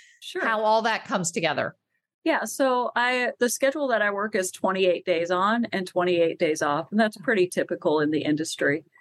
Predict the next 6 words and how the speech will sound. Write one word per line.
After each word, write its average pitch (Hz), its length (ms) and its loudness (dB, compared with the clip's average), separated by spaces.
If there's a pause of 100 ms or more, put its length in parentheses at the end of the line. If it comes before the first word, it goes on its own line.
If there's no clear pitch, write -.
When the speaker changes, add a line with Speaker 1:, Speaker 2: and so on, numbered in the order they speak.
(200)
Speaker 1:
So 185 460 0
for 196 140 -8
twenty-eight 240 540 -2
days, 196 480 -2
I 175 420 0
am 170 480 0